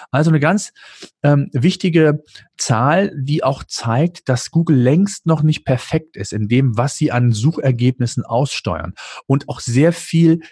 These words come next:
testet, experimentiert in allen Bereichen,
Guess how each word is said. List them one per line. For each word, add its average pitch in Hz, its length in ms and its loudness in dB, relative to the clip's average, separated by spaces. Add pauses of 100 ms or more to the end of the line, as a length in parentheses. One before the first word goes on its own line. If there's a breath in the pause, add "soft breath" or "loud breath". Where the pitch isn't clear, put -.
(220 loud breath)
testet, 170 560 -4
experimentiert 135 1160 0
in 131 180 -2
allen 208 340 -2
Bereichen, 147 640 0